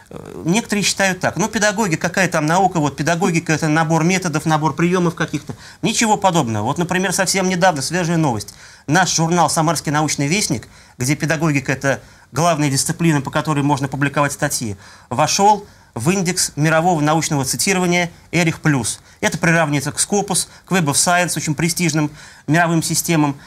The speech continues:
И мы единственные первые в области, которые, э, не с первой попытки, но завоевали это право.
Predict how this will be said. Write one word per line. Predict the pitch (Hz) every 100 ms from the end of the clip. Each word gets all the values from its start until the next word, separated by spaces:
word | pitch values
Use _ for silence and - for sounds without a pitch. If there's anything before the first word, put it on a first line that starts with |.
| - - _
И | - 190
мы | 214
единственные | 190 180 180 - 165 165
первые | 180 165 160
в | 185
области, | 190 156 -
которые, | - 147 170 156 135 127 - - _
э, | - 120 117 110
не | 131 139
с |
первой | - 214 202
попытки, | 202 180 160 -
но | 135 170
завоевали | 151 156 160 156
это | 143 -
право. | 131 123 101